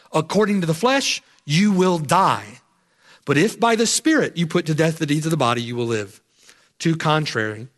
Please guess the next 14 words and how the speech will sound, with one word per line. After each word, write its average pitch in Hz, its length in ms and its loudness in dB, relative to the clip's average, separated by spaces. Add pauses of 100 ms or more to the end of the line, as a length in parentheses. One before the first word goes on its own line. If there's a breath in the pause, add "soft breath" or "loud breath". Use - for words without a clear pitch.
(140)
and 117 200 -8
contrasting 117 840 -6
destinations. 110 720 -8 (1200 loud breath)
These 220 200 2
two 240 140 2
ways 196 220 2
of 135 80 -4
walking 143 560 -2 (800)
are 156 120 0
mutually 165 400 2
exclusive. 143 560 -2 (760 soft breath)
They 175 160 2
are 180 220 2
entirely 160 1160 0